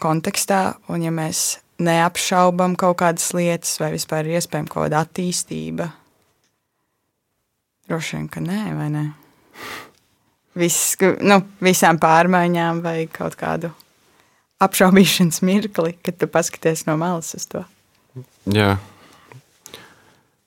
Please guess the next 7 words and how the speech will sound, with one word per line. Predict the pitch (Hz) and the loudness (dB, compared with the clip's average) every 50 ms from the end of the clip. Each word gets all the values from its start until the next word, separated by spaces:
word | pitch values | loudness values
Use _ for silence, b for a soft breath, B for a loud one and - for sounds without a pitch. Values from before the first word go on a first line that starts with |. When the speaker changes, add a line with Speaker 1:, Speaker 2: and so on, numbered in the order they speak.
| _ _ _ _ _ _ _ _ _ _ _ _ _ _ _ _ _ _ _ _ _ _ _ _ _ _ _ _ _ _ _ _ _ _ _ _ | _ _ _ _ _ _ _ _ _ _ _ _ _ _ _ _ _ _ _ _ _ _ _ _ _ _ _ _ _ _ _ _ _ _ _ _
Speaker 2:
Jā, | 117 120 | 4 6
es | 123 117 - | 6 6 6
piekrītu | - 135 127 - - 92 87 - | 4 4 4 4 2 0 2 2
tam, | 95 92 92 - | 2 2 2 2
ka | - - | 0 0
apšaubīt | - - - - - - - 87 90 - - 71 | 0 0 -2 -2 -2 -2 -2 -4 -4 -2 -2 -4
ir, | - - | -4 -4